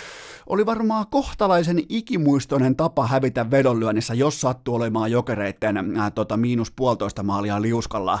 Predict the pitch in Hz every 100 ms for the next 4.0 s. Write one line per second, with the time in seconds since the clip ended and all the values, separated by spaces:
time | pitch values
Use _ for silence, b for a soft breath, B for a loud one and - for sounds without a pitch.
0 | 110 - 123 110 104 107 - 110 104 B
1 | B B - - 180 202 170 170 147 127
2 | 120 117 113 135 127 123 104 - 104 95
3 | 113 127 156 151 147 139 135 156 143